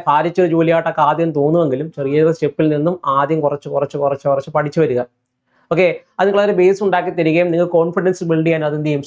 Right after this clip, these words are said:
സഹായിക്കും എന്നുള്ളതാണ്. ഓക്കെ, ഇപ്പൊ എല്ലാവരെയും ആദ്യം തന്നെ നമ്മുടെ കറന്റ് അഫയേഴ്സ് സെഷനിലേക്ക് സ്വാഗതം ചെയ്യുകയാണ്. ഓക്കെ അല്ലേ? സെറ്റാണല്ലോ.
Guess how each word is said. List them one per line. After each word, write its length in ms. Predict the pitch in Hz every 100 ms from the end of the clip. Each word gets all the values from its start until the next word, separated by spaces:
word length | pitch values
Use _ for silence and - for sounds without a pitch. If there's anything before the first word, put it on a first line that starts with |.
| 143
സഹായിക്കും 500 | 139 151 156 156 170
എന്നുള്ളതാണ്. 420 | 147 143 139 131 156 _ - _ _ - - 165
ഓക്കെ, 160 | 190 185 - _
ഇപ്പൊ 120 | - 175
എല്ലാവരെയും 500 | 175 190 202 202 190 165
ആദ്യം 160 | 165 170
തന്നെ 140 | 175
നമ്മുടെ 140 | 165 160
കറന്റ് 160 | 156
അഫയേഴ്സ് 180 | 156 165
സെഷനിലേക്ക് 300 | 170 160 160 160
സ്വാഗതം 380 | 143 143 156 160
ചെയ്യുകയാണ്. 400 | 151 151 131 156 - _ _ _ _ _ _ _ _ _ _ _ 175
ഓക്കെ 140 | 170 180
അല്ലേ? 180 | 165 147 - - 98 - _ _ _ _ _ _ _ _ _
സെറ്റാണല്ലോ. 420 | 156 170 165 156